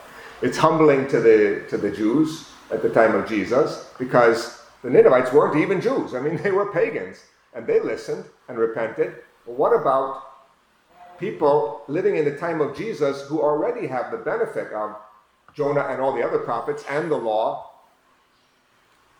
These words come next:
and now have someone standing right in front of them, greater than Solomon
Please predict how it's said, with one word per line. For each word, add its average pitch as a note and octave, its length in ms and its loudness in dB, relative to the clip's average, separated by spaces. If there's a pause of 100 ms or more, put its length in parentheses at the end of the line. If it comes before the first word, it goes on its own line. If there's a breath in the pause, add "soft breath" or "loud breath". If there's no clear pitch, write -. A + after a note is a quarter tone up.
(280)
and D#3 100 0
now D#3 240 4
have C#3 460 -2 (240)
someone D#3 560 0 (200)
standing D#3+ 460 -4
right D#3 240 0
in - 120 -2
front E3+ 220 -6
of D#3 100 -8
them, B2+ 280 -6
greater C#3+ 380 -2
than B2 180 -8
Solomon D3+ 640 -4